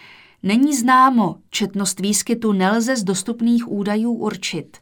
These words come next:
Zánět jater, hepatitída, Játra nepracují tak, jak by měla,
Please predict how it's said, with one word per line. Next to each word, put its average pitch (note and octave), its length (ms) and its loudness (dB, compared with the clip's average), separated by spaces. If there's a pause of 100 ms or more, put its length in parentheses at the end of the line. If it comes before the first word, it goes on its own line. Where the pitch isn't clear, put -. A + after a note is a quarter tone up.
(600)
Zánět C#4+ 460 0
jater, G3 500 0 (100)
hepatitída, F3 880 -4 (440)
Játra G#3 400 2
nepracují A3+ 640 -2
tak, G3+ 220 -6
jak G#3+ 100 -4
by G3 160 2
měla, G#3 380 2